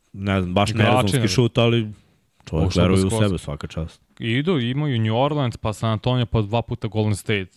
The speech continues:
Speaker 2: u San Francisco. To je naredne četiri utakmice, bit će zanimljivo to videti sledeće nedelje kad budemo ponovo radili, koliko su pobede izvukli, kako su izgledali, tako eto, taman Minnesota će biti sledeće nedelje jedna od tema.
Speaker 1: To. E,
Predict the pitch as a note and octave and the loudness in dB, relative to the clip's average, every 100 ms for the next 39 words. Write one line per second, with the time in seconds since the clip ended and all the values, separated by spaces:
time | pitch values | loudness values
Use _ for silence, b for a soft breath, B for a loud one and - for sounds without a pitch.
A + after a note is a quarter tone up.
0 | - - B2 G#2+ F#2 _ _ _ _ - | -20 -8 -6 -6 -8 _ _ _ _ -4
1 | G2 F#2 - F#2+ - - G#2+ G2 - G2 | -4 -4 -4 -6 -6 -2 0 0 -2 -4
2 | G2 G#2 - G#2 - G#2 A2+ A2 G#2 G#2 | 0 0 0 -2 0 -2 -2 -4 -4 -4
3 | G2+ - G#2+ A2 A#2 G#2+ G#2 A2+ G2+ G#2 | -6 -2 0 2 2 0 0 0 0 -2
4 | - G#2 G2 - G#2 - G2+ F#2+ F#2 G2 | -2 -4 -6 -2 -2 -2 -2 -2 -2 -2
5 | G2 G2+ F2+ - G2+ G2 G2 G2 G2 A2 | 0 0 -2 -2 0 0 0 0 0 0
6 | G#2+ - b b b b b - - - | 0 -2 b b b b b -8 -6 -4
7 | - A2 A2+ G#2 G2+ G#2 G2+ - G#2 - | -4 -2 -2 0 0 -2 -2 -2 -4 -2
8 | G2 - - G2 F#2 G2 F#2+ G#2 G#2 G2 | -4 -4 -2 -2 0 -2 0 0 0 -2
9 | F#2+ - G2 - - - _ F#2+ G2 G2+ | -6 -2 -2 -4 -12 -20 _ -6 -2 0
10 | G2 F#2+ G#2 - - G2 - - G2 F#2+ | -2 -2 -4 -4 -8 -8 -8 -6 -4 -4
11 | - F#2+ F#2 F#2 F#2 - - - b b | -2 -4 -4 -4 -6 -12 -20 -20 b b
12 | G#2+ G2+ F#2+ F#2+ G2 G2 B B - D2+ | -2 -2 -4 -4 -6 -8 B B -6 -6
13 | - _ - G2 F#2 F2+ F2+ | -8 _ -8 0 2 2 0